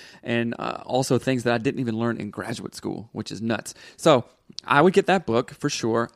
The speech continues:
And I would say what, uh, I, I wish that I had learned things differently when we first got married of, uh, sex as connecting, not just like,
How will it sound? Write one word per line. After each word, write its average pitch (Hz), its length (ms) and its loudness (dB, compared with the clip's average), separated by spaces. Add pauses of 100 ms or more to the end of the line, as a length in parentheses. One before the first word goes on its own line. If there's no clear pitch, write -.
And 151 440 2 (580)
I 151 180 4
would 202 140 0
say 139 340 0
what, 131 500 -2
uh, - 300 -12 (720)
I, 170 440 2
I 151 200 4
wish 147 360 2
that 123 140 0
I 123 160 2 (140)
had 123 380 -4 (100)
learned 127 540 -2
things 120 300 -4
differently 117 720 -2 (400)
when 113 260 -6
we 135 160 2
first 117 280 0
got 110 160 -4
married 110 340 -2 (120)
of, 110 520 0 (640)
uh, - 120 -16 (180)
sex - 480 0
as 117 300 0
connecting, 117 600 -2
not 117 220 0
just 113 320 -2
like, 110 280 -8